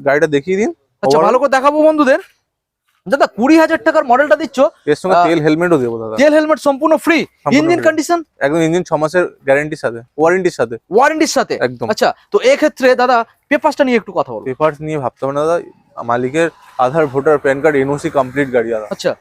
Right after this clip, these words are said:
Speaker 1: এনওসি ও দিয়ে দেবো, প্রোভাইড, সঙ্গে
Speaker 2: ওকে,
Speaker 1: সঙ্গে এনওসি দিয়ে
Speaker 2: ওকে,
Speaker 1: দেবো।
Speaker 2: তো only মাত্র
Speaker 1: কুড়ি হাজার টাকা।
Speaker 2: টোয়েন্টি থাউজেন্ড।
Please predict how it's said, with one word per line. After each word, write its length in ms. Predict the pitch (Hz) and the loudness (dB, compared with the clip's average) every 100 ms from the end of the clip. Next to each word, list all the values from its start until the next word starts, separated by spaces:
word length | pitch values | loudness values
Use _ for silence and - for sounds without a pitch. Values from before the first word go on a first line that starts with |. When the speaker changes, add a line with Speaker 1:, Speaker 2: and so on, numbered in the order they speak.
| - | -6
Speaker 1:
এনওসি 300 | 151 180 202 | -4 -2 2
ও 40 | 180 | 2
দিয়ে 140 | 143 | 2
দেবো, 140 | 131 | 2
প্রোভাইড, 280 | 120 127 123 | 0 -2 -2
সঙ্গে 220 | - 180 175 | 0 0 2
Speaker 2:
ওকে, 40 | |
Speaker 1:
সঙ্গে 380 | 165 139 131 131 | 2 0 -4 -8
এনওসি 0 | |
দিয়ে 220 | 127 190 | -2 -2
Speaker 2:
ওকে, 120 | 233 | 0
Speaker 1:
দেবো। 320 | 294 311 _ - | -2 -2 _ -2
Speaker 2:
তো 80 | |
only 440 | 196 262 330 370 381 _ - | 2 4 4 2 0 _ -2
মাত্র 300 | 277 - 320 | -2 0 2
Speaker 1:
কুড়ি 580 | 381 349 - _ 311 339 | 4 2 -2 _ 0 2
হাজার 120 | 339 | 2
টাকা। 300 | 349 - 214 | 0 0 0
Speaker 2:
টোয়েন্টি 60 | |
থাউজেন্ড। 360 | 254 254 247 | 2 2 0